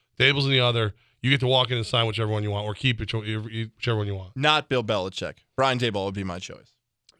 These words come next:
Speaker 1: Why? Belichick's a better coach, isn't he?
Speaker 2: Uh, I don't think he's the better coach for two thousand twenty-four.
Speaker 1: All right, I like that. Yeah, I, I, and plus I just think, I think when you see what Daboll's done, Daboll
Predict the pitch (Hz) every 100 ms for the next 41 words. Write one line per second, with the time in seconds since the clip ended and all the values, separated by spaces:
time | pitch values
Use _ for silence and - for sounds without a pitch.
0 | _ _ 123 127 _ 127 127 151 104 113
1 | 120 107 117 107 135 127 95 113 147 123
2 | _ _ _ _ 123 127 131 135 117 113
3 | 123 117 110 101 98 113 107 101 98 -
4 | 90 - - 67 - 117 190 220 - 135
5 | 143 127 135 - _ _ _ - _ 127
6 | 120 101 117 156 131 156 170 147 147 135
7 | 117 143 120 117 147 151 127 - 143 131
8 | 135 127 117 113 123 110 _ _ _ _
9 | _ _ _ - 131 156 185 208 196